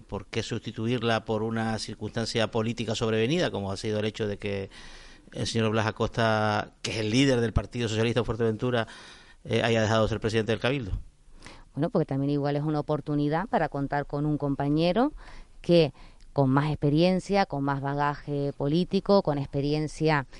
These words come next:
Speaker 2: en distintos ámbitos de gestión, puede venir a aportar. Ese, no es incompatible, eh, una cosa con la otra, insisto.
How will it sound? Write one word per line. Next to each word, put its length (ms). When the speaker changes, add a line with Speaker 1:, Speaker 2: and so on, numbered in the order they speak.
Speaker 2:
en 140
distintos 460
ámbitos 340
de 60
gestión, 460
puede 320
venir 280
a 40
aportar. 500
Ese, 380
no 300
es 440
incompatible, 1120
eh, 240
una 260
cosa 640
con 160
la 160
otra, 260
insisto. 560